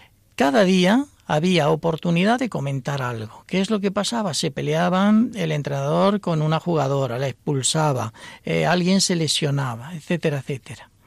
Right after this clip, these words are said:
Le preguntaban a Benedicto dieciséis, dice, "Su Santidad, ¿por qué cree que el fútbol interesa a tanta gente?". Dice, "He estado meditando la cuestión y creo que es,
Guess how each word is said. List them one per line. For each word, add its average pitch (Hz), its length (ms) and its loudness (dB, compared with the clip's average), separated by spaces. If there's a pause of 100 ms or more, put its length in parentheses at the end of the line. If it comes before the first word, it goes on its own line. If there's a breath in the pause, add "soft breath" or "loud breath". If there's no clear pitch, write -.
(320 loud breath)
Le 156 80 -6
preguntaban 180 920 2 (380 loud breath)
a 147 80 -4
Benedicto 151 460 -2
dieciséis, 165 840 2
dice, 151 680 -2
"Su 151 160 -8
Santidad, 165 520 -2
¿por 175 180 -4
qué 196 140 -4
cree 196 340 0
que 185 220 0
el 175 120 0
fútbol 180 420 -2
interesa 156 500 -2
a - 40 -2
tanta 143 340 -6
gente?". 180 460 0
Dice, 147 260 -8
"He - 20 -4
estado 214 360 -4
meditando 165 640 -4
la 180 100 -6
cuestión 165 500 -4 (480 loud breath)
y - 120 -20 (100)
creo 175 480 0
que 160 320 -2
es, 160 160 -6